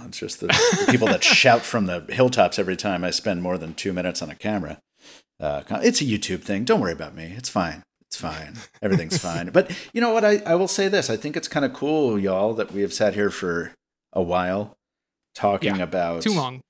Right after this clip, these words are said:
Speaker 2: some might
Speaker 1: Yeah,
Speaker 2: say.
Speaker 1: yeah, too, some might say.
Speaker 2: <laughs>
Speaker 1: Uh, talking about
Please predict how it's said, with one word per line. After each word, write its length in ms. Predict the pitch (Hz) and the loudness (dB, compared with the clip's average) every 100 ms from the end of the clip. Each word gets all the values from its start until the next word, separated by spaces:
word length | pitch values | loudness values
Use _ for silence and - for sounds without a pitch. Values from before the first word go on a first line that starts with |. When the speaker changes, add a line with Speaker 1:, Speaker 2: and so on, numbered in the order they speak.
| _ - | _ -12
Speaker 2:
some 200 | 135 131 | -10 -4
might 100 | 320 | 2
Speaker 1:
Yeah, 100 | 247 | 4
Speaker 2:
say. 60 | 90 - | 4 0
Speaker 1:
yeah, 100 | - | -6
too, 160 | - | -6
some 300 | 269 - 196 | -4 2 4
might 180 | 101 - | 4 4
say. 220 | 104 120 - | 0 -2 -4
Speaker 2:
<laughs> 40 | - - - - | -18 -20 -20 4
Speaker 1:
Uh, 440 | 131 131 131 135 - - | 8 10 8 6 0 -10
talking 400 | 160 - 180 170 | -8 -6 -6 0
about 460 | 165 160 160 - | 2 4 2 -4